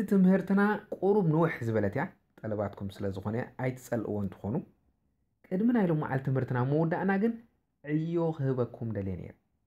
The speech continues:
ደቭዋር ማለት ዕዮ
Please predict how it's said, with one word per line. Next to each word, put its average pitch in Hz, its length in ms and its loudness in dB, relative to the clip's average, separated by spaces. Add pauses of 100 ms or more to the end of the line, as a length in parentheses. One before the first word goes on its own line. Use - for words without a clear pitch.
(320)
ደቭዋር 117 760 -2 (320)
ማለት 135 280 -2 (460)
ዕዮ 135 280 -2